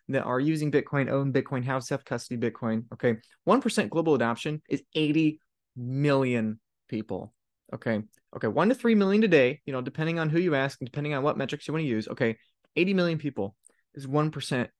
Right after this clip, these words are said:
global adoption. Not ten percent, not fifty percent, one percent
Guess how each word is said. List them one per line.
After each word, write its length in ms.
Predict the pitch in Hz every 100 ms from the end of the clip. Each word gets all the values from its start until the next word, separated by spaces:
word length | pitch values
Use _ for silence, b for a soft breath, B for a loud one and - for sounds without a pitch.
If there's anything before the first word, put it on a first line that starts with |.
| _ -
global 260 | 123 117
adoption. 380 | 117 104 87 -
Not 180 | 127 220
ten 180 | 254 220
percent, 380 | 190 - 165 151
not 160 | -
fifty 200 | 202 180
percent, 380 | 156 135 139 - _ _
one 260 | 131 151 151
percent 400 | 147 - 123